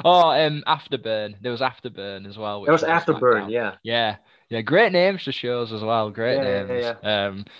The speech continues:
Speaker 1: they should name pay-per-views those names, 'cause there was a tweet I
Speaker 2: Bite
Speaker 1: saw
Speaker 2: This.
Speaker 1: recently.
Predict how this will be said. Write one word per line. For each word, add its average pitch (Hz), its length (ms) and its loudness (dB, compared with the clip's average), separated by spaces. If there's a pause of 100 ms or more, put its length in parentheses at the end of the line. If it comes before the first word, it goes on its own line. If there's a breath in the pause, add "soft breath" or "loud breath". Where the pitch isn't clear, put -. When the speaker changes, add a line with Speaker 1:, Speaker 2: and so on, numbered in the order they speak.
Speaker 1:
they 135 60 -2
should 151 220 2
name 156 320 2
pay-per-views 127 800 -2
those 101 260 -6
names, 95 280 -6
'cause 110 140 -6
there 110 120 -4
was 110 100 -6
a 110 100 -4
tweet - 380 -4
I 151 60 4
Speaker 2:
Bite 220 80 2
Speaker 1:
saw 98 160 -2
Speaker 2:
This. 104 100 0
Speaker 1:
recently. 90 460 -8